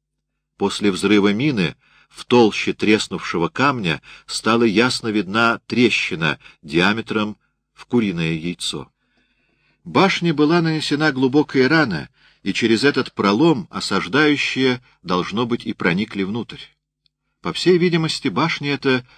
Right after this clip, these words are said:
выдержала в различные эпохи не одну регулярную осаду. Всю её иссекло ядрами, и следы их относились к разному времени.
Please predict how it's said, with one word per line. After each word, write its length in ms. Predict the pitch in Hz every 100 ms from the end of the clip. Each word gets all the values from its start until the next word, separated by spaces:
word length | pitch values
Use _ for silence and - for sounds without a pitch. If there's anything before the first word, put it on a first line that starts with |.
| _ _
выдержала 600 | 76 135 139 120 120 104
в 60 |
различные 640 | 92 90 104 127 113 107 -
эпохи 540 | - 123 127 127 123
не 140 | 92 110
одну 400 | 127 92 92 123
регулярную 640 | 135 131 135 113 92 90
осаду. 480 | 90 - 85 69 65 _ _ _ _ - _
Всю 280 | - - 160
её 420 | 151 131 127 123 -
иссекло 600 | 101 - - 92 95 101
ядрами, 720 | 76 90 104 85 76 65 - _ - -
и 160 | 85 87
следы 560 | - 92 92 135 135
их 180 | 123 - - -
относились 640 | 92 92 98 95 123 117 -
к 100 | -
разному 440 | 90 98 104 104
времени. 560 | 82 78 82 82 64